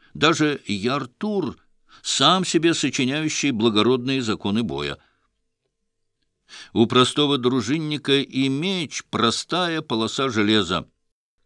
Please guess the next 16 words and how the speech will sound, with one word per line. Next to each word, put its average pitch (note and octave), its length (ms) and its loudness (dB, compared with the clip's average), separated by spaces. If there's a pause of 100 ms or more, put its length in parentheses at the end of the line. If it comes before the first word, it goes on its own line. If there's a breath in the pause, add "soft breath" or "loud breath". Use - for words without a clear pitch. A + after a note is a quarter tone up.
(420)
только F2 300 -6
что - 200 -10
наточенная F2 800 -4
и G2+ 160 -10
заостренная. D2 920 -8 (1000 loud breath)
Такое D3+ 560 0
оружие E3 500 0
ему D#3 360 -4
приятель D3 720 -2
Акул C#3+ 640 0 (220 soft breath)
мог C3 400 2
бы C3 140 2
за C3 160 2
один C3 220 2
вечер G#2 480 2
выковать. E2 580 -6